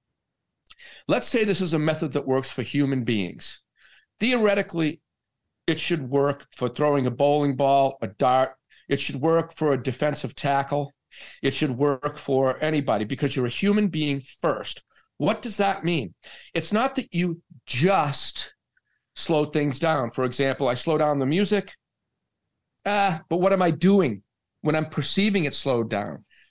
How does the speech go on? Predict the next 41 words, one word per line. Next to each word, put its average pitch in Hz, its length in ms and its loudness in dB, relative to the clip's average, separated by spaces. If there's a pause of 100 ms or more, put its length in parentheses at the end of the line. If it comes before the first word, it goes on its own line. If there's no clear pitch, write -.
What 170 300 2
am, 208 120 0
what 190 260 -2
do 175 140 2
I 170 120 2
do 175 180 -2
to - 220 -6
actually 170 360 -2
execute 165 480 -2
it 123 200 -4 (240)
at 139 120 0
half 139 280 -2
speed 185 400 -2
that's - 180 -8
different 139 300 -4
than 127 140 -4
regular 165 260 -2
speed? - 280 -8 (140)
If 143 120 -4
I'm 190 120 4
playing 180 280 0
darts, 147 580 0 (640)
I'm 160 120 0
sorry, 175 600 2 (100)
but 139 160 -4
you 147 60 -4
cannot 175 520 0 (600)
throw 160 220 2
a 156 40 4
dart 160 360 2
like 139 200 0
that. 139 200 2
It 139 100 -4
will 139 140 -2
land 143 300 0
six - 300 -4
inches 147 320 -2
in 117 60 -2
front 147 220 0
of 139 100 -2
you. 90 200 -6